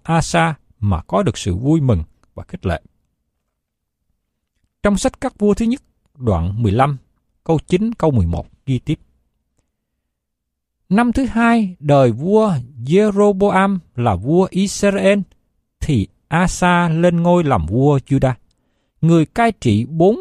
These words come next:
mươi mốt năm tại Jerusalem. Bà nội người là Maaka, con gái của Abisalom.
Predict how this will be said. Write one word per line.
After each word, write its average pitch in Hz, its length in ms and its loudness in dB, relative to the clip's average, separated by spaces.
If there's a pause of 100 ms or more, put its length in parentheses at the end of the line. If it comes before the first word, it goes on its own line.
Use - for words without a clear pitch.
mươi 226 120 0
mốt 226 240 2
năm 196 340 0
tại 92 260 -4
Jerusalem. 180 640 0 (680)
Bà 151 200 2
nội 131 320 2
người 156 420 2 (280)
là 123 200 0
Maaka, 170 800 -2 (360)
con 170 240 0
gái 190 300 0 (240)
của 92 200 -2
Abisalom. 160 1080 0